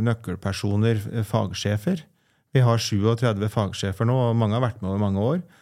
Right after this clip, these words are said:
Men så har vi vært i sterk utvikling de siste årene, og så få, få fylt på med ulike,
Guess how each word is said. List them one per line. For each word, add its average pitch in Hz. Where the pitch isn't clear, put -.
Men 117
så 127
har 135
vi 113
vært 98
i 117
sterk 104
utvikling 107
de 110
siste 107
årene, 98
og 117
så 113
få, 117
få 113
fylt 107
på 101
med 107
ulike, 95